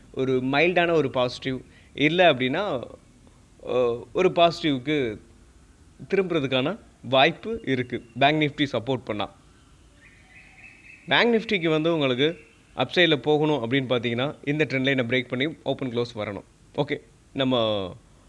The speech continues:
ஸ்டாக்குக்குள்ள போயிடலாம். அப்புறம் நம்ம, நம்ம சப்ஸ்கிரைபர் வந்து Zomato ஸ்விங் ட்ரேடிங் கேட்டிருக்காங்க. So, என்ன கேட்டா, நான் ஒரு விஷயத்தை உங்ககிட்ட ஷேர் பண்ணணும்னு நினைக்கிறேன். ஸ்விங் ட்ரேடிங் வந்து நம்ம இந்த டைம்ல சில ஸ்டாக்குலாம் பர்ஃபார்ம் பண்ணும்.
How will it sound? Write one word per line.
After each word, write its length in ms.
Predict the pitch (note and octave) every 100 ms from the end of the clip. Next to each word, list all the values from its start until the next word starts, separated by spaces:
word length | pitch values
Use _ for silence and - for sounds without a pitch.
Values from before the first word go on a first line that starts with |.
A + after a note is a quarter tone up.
| - _ -
ஸ்டாக்குக்குள்ள 720 | - F3 E3+ D3 A2+ B2 D#3 - - - -
போயிடலாம். 320 | C#3 A2+ F2 - _ _ - - - -
அப்புறம் 280 | - F#3+ E3+
நம்ம, 400 | C#3+ C3 A#2 G#2+ G#2+ - - - - - -
நம்ம 180 | D3 D3+
சப்ஸ்கிரைபர் 440 | D#3 C#3+ F#3 E3+ D#3+
வந்து 200 | C#3 D3
Zomato 500 | D3+ F3 G#3 F3+ C#3 - - -
ஸ்விங் 180 | G#3 A3
ட்ரேடிங் 340 | F3+ D3 C3+
கேட்டிருக்காங்க. 680 | A#2+ B2+ A2+ A2+ G#2 G2+ G#2+ - - -
So, 300 | - B2 A2 -
என்ன 220 | D3+ F#3+
கேட்டா, 300 | F#3+ F3+ F#3
நான் 120 | F3+
ஒரு 140 | C#3 C3
விஷயத்தை 340 | C3+ F3 D3
உங்ககிட்ட 480 | C3 A2+ A2+ B2+ A2 A2
ஷேர் 220 | C#3+ D3
பண்ணணும்னு 240 | D3+ B2+ C3
நினைக்கிறேன். 420 | A2+ A2 G2+ F2+ - - - -
ஸ்விங் 200 | G#3+ A3+
ட்ரேடிங் 380 | G#3 E3+ D#3 C#3+
வந்து 340 | C3+ C3 D3+
நம்ம 220 | C3+ B2 B2+
இந்த 300 | E3+ A3 G3
டைம்ல 400 | D3+ C#3 C3 A2 - -
சில 220 | D#3 D#3 E3+
ஸ்டாக்குலாம் 600 | D#3+ E3+ D3+ D#3+ D#3+ A#2+ -
பர்ஃபார்ம் 420 | C3+ C3+ D#3+ C#3
பண்ணும். 360 | B2+ C3 A#2+